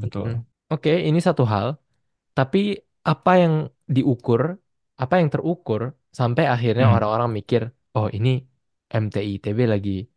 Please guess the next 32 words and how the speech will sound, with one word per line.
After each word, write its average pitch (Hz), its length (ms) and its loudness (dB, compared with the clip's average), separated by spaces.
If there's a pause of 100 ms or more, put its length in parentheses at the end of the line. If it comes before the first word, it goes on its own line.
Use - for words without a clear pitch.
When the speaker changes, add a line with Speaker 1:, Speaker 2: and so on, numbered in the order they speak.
(120)
Speaker 2:
membuat 110 480 0
suatu 104 560 -4 (160)
breakthrough," 113 600 0 (120)
gitu. 95 160 -10 (560)
Apa 165 240 0
yang 147 120 4
diukur 120 280 2
sampai 131 240 2
Speaker 1:
Hmm. 127 80 4
Speaker 2:
orang-orang 123 320 2
bilang, 120 240 -2
"Oh, 101 80 -6
ini 139 200 -2 (360)
luar 113 200 -2
biasa 120 440 0
nih." 123 100 -2 (460)
Apakah 107 240 -6
dari 92 400 -6 (240)
apanya 147 400 -2
gitu? 98 240 -10 (880)
Speaker 1:
Oke. 87 400 -6 (720)
Em, 135 400 6 (560)
kalau 113 480 6
ngukur 113 400 4
kan 175 80 4
mungkin 160 320 4
kita 160 240 0
bisa 95 880 -4
ini 113 240 -2
ya, 90 240 0
Speaker 2:
Hmm. 110 160 -8
Speaker 1:
eh, 101 220 0